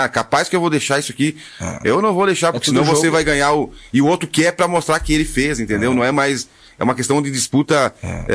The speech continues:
Speaker 1: é, deles lá dentro, né?
Speaker 2: Isso.
Speaker 1: De egos, não pra beneficiar o
Speaker 2: Claro, a gente sabe que essa questão da securitização aí não é uma,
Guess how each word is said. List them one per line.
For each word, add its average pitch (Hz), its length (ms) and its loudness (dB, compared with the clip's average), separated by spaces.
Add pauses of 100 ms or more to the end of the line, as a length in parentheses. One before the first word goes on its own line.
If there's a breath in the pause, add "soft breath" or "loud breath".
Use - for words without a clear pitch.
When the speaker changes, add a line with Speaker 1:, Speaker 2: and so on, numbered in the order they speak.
Speaker 1:
é, 104 40 0
deles 143 340 2
lá 113 120 2
dentro, 131 300 0
né? 120 300 0
Speaker 2:
Isso. 87 140 -6
Speaker 1:
De 120 120 2
egos, 135 340 0
não 151 320 0
pra 139 180 0
beneficiar 123 520 -2
o 135 160 -4
Speaker 2:
Claro, 131 240 2
a 123 40 0
gente 107 200 -2
sabe 110 300 -2
que - 60 -2
essa 113 160 0
questão 107 300 -2
da 117 60 -2
securitização 101 840 -4
aí 95 80 -4
não 95 200 -4
é 98 40 -6
uma, 120 200 -4